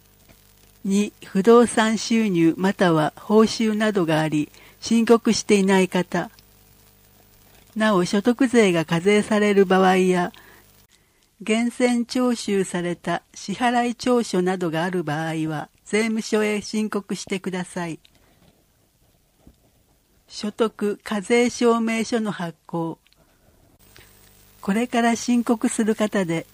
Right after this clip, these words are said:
所得課税証明書が必要な場合は、申告後に発行します。申告の結果、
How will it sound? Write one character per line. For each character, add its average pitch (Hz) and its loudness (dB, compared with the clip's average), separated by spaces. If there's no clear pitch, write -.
所 - -6
得 214 0
課 180 -2
税 240 2
証 240 2
明 233 0
書 233 0
が 196 0
必 - -8
要 208 4
な 196 0
場 185 -2
合 185 0
は、 175 -4
申 233 2
告 226 0
後 226 6
に 208 0
発 151 -8
行 185 2
し 180 -4
ま 175 0
す。 - -14
申 226 0
告 226 0
の 208 0
結 196 -6
果、 196 -4